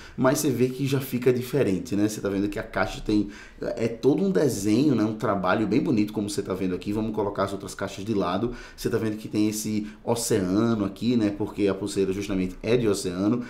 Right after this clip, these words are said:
Então, muito, muito bonito. E a gente tem aqui bra-, basicamente três partes nesse unboxing. A gente tem a caixa com o Apple Watch em si,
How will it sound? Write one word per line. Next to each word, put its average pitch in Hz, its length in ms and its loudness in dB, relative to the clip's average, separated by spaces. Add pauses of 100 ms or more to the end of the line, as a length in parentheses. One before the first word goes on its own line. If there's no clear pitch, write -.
(160)
Então, 113 500 0
muito, 113 380 0
muito 104 220 -2
bonito. 92 400 -2 (260)
E 190 140 4
a 190 40 8
gente 185 220 2
tem 175 120 -4
aqui 160 180 -4
bra-, 170 220 0
basicamente 151 520 0
três - 280 -2
partes - 680 -6
nesse 107 320 0
unboxing. 101 400 -2
A - 20 -2
gente 123 120 -4
tem 131 120 0
a 135 60 0
caixa - 340 -2
com 156 160 -2
o 117 60 2
Apple 110 180 0
Watch 98 240 0
em 117 60 2
si, - 340 -4